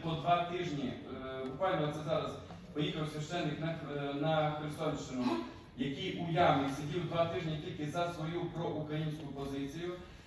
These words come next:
тому не треба об'єднувати всіх. Так, ми визнаємо, є колабораціонізм. Але він є у всіх верствах населення і серед вас, шановні,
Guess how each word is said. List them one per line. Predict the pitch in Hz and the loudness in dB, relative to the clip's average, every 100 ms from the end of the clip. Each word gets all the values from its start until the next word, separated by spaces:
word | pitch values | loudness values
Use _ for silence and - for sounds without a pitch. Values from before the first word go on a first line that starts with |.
| - | -4
тому | 165 180 | -2 2
не | 170 160 | 4 4
треба | - 160 160 170 | 2 4 4 4
об'єднувати | - 151 151 156 160 175 180 170 151 | 2 2 0 2 0 0 -2 -2 -4
всіх. | - 160 139 - - - | -4 -2 0 -2 -8 4
Так, | 147 147 147 151 | 8 10 8 4
ми | 147 147 | 0 0
визнаємо, | 151 165 214 262 123 - | 0 2 2 2 -2 0
є | 139 | -2
колабораціонізм. | 143 151 151 151 156 151 151 131 - - - - - | 0 0 0 -2 -4 -4 -4 -2 -6 -10 -16 -18 -4
Але | - 156 160 | 10 10 12
він | 170 180 170 | 6 4 4
є | 190 190 - | 2 2 0
у | 160 | -4
всіх | - 175 165 | -4 -4 0
верствах | 156 156 147 147 | 2 2 0 -2
населення | 147 143 156 180 175 175 | -2 0 0 0 -2 -4
і | |
серед | 165 170 160 147 | -4 -2 -2 2
вас, | 160 - - - | 4 4 -2 -6
шановні, | 147 156 147 143 | -2 0 2 0